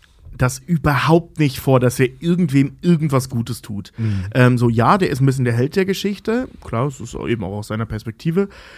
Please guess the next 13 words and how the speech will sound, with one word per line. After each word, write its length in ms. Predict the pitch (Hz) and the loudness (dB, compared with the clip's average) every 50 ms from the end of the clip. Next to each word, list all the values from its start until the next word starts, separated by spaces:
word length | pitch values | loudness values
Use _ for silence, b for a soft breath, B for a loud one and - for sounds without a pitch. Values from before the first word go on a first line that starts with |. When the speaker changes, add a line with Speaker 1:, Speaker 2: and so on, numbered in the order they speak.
| B B B _ | B B B _
Speaker 1:
Ähm, 380 | 147 131 131 127 120 123 120 - | 2 4 4 4 4 0 -2 -6
dann, 380 | - 120 - 127 135 151 165 - | -6 -2 0 2 2 2 0 -2
ja, 600 | - 113 104 123 110 117 131 165 196 226 240 226 - _ | -4 -4 -4 -2 0 2 2 2 2 0 -2 -4 -8 _
das 200 | - 135 127 - | -6 -6 -6 -4
ist 160 | - - - - | -6 -6 -6 -6
natürlich 440 | 185 170 - 165 165 165 165 156 | -6 -4 -2 -2 0 0 -2 -2
für 160 | - - 139 127 | -4 -6 -6 -6
das 160 | 127 123 - | -6 -6 -10
Volk 500 | - - - 120 127 160 190 - - - | -10 -6 -4 0 0 0 -2 -4 -8 -12
zu 120 | - 170 | -12 -8
der 220 | - 156 151 160 - | -6 -4 -6 -6 -6
Zeit, 520 | - - 127 120 127 135 135 - - - | -8 -6 -4 -2 -2 -4 -4 -8 -12 -10
äh, 100 | - 131 | -8 -8